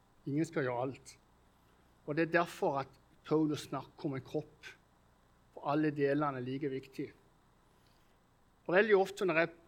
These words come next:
underviser om dette, så pleier jeg å snakke om armen. Jeg vet det er barnslig, jeg vet det er dumt, jeg vet det er et banalt uttrykk. Men den armen har mange funksjoner. Fingre, du har håndledd, du har underarm, du har albue, du har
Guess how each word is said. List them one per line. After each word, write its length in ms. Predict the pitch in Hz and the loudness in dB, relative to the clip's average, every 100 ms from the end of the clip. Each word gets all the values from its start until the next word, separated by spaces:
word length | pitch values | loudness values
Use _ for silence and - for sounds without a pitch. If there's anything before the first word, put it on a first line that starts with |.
| - | 0
underviser 400 | 165 165 156 147 | 2 4 2 2
om 40 | 151 | 0
dette, 280 | 160 - 196 | 0 0 -4
så 100 | 160 | -2
pleier 180 | - 151 | 0 0
jeg 80 | 147 | 0
å 40 | |
snakke 260 | 151 143 165 | -4 -2 -2
om 100 | 139 | 0
armen. 320 | 135 127 117 - - _ _ - | -2 -4 -8 -16 -20 _ _ -6
Jeg 100 | 151 | -2
vet 160 | 165 - | 0 0
det 80 | 156 | 0
er 60 | |
barnslig, 360 | 139 151 151 160 | 2 0 -2 -2
jeg 80 | 143 | -2
vet 160 | 139 | -2
det 80 | 139 | -2
er 40 | |
dumt, 340 | 135 147 175 - | 0 0 -2 -4
jeg 100 | 131 | -4
vet 160 | 139 - | -4 -4
det 80 | |
er 60 | 131 | -4
et 40 | |
banalt 460 | 143 135 135 143 139 | -4 -2 -2 -2 -2
uttrykk. 400 | 143 - 180 175 - _ _ _ _ _ _ - _ _ _ _ _ - | -4 0 0 0 -10 _ _ _ _ _ _ -20 _ _ _ _ _ 0
Men 140 | 165 | 4
den 120 | 185 196 | 6 6
armen 400 | 190 202 160 135 | 4 6 2 0
har 220 | - 160 | 0 2
mange 240 | 160 160 175 | 4 2 2
funksjoner. 600 | 165 151 160 170 147 117 - - - | 2 2 2 4 2 -2 -12 -12 0
Fingre, 540 | 160 180 190 180 175 170 - - _ _ _ _ _ - | 2 4 2 2 0 -2 -10 -20 _ _ _ _ _ 0
du 60 | 156 | 2
har 100 | 147 | 4
håndledd, 640 | 143 170 180 175 180 175 | 4 4 4 6 4 2
du 80 | 147 143 | 2 2
har 300 | 147 147 147 | 2 2 2
underarm, 520 | 160 175 170 175 175 | 4 4 4 2 2
du 80 | 151 | 2
har 160 | 139 156 | 4 4
albue, 640 | 170 175 180 180 180 170 | 4 6 6 6 4 2
du 60 | 143 | 2
har 140 | 147 | 4